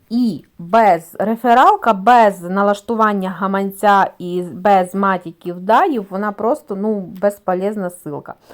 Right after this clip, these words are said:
Тому, е, заходимо в мою шпаргалку, де вона в мене була.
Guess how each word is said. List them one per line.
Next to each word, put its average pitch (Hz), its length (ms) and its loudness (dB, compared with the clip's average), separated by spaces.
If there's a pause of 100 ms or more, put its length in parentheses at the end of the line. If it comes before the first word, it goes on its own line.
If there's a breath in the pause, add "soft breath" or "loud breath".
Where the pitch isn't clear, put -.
(520 loud breath)
Тому, 320 480 0
е, 233 300 8
заходимо 226 680 2
в 220 80 -4
мою 233 340 0
шпаргалку, 208 760 0
де 208 160 -2
вона 214 280 -4
в 208 60 -4
мене 214 300 -4
була. 240 480 0